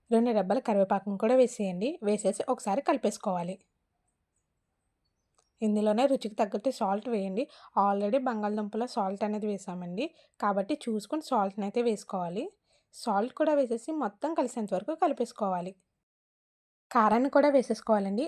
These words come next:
వన్ స్పూన్ కారాన్ని అయితే వేసుకున్నాను. కారం కూడా వేసేసాక మొత్తం బంగాళదుంపలు పట్టేంత వరకు కలుపుకోవాలి. అలాగే కారం వేసాక కొంచెం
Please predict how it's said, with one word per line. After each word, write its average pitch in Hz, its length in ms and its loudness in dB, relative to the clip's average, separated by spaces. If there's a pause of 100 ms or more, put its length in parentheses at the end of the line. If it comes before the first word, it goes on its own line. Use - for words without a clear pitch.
వన్ 233 160 4
స్పూన్ 226 300 -2
కారాన్ని 196 340 0
అయితే 254 200 0
వేసుకున్నాను. 202 560 -2 (460)
కారం 208 340 0
కూడా 302 200 4
వేసేసాక 254 540 -2 (160)
మొత్తం 208 260 -4 (100)
బంగాళదుంపలు 220 580 -2
పట్టేంత 196 400 -4
వరకు 208 260 -6
కలుపుకోవాలి. 202 580 -2 (480)
అలాగే 196 260 -2 (140)
కారం 208 360 0
వేసాక 233 300 -2 (160)
కొంచెం 240 240 -4